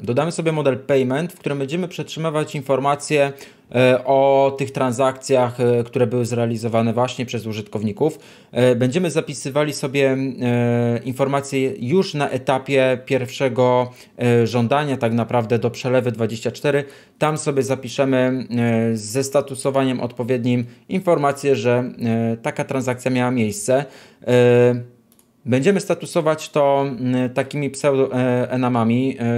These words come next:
coś na zasadzie tego, jak mamy tutaj te user role, będzie to klasa oparta na constach. E, nie mamy tutaj nowszego P H P, e, i Laravela, w którym są już te enamy,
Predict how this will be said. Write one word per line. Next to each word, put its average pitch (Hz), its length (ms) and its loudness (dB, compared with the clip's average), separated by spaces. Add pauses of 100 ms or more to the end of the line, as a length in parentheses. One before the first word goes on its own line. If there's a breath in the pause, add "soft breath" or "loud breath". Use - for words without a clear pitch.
(300)
coś 165 260 0
na 147 80 -4
zasadzie 135 420 -2
tego, 131 220 -2
jak 120 140 2
mamy 131 200 0
tutaj 131 240 -2
te 123 180 2
user 120 320 0
role, 123 460 2
będzie 120 260 -2
to 120 200 -2
klasa 131 320 -2
oparta 123 360 -2
na 120 200 -2
constach. 127 480 -2 (340 loud breath)
E, 123 160 2
nie 139 120 2
mamy 160 220 0
tutaj - 240 -4
nowszego 139 380 -2
P 135 140 0
H 147 160 -2
P, 147 120 0
e, 123 800 0
i 127 260 0
Laravela, 127 580 2
w 127 80 -8
którym 131 320 -2
są 139 260 -2
już 135 140 -6
te 110 140 0
enamy, 117 420 2